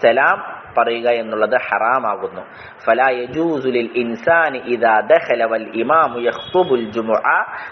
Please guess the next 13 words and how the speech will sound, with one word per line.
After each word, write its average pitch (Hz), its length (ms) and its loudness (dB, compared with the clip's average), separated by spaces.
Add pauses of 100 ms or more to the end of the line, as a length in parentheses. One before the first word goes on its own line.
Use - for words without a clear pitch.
(120)
അൻ 185 260 0
യുസല്ലിമ." 123 720 0 (840)
ഒരാൾ 131 440 4 (920)
പള്ളിയിലേക്ക് 131 500 0
പ്രവേശിക്കുന്നു, 131 680 -2 (880)
ഇമാം 131 600 0 (120)
ഖുതുബ 131 240 2
നിർവഹിച്ചുകൊണ്ടിരിക്കുന്ന 147 1000 2
അവസ്ഥയാണ് 123 680 2
എങ്കിൽ 117 440 -2 (540)
സലാം 147 520 2
പറയുക 123 340 2
എന്നുള്ളത് 110 640 2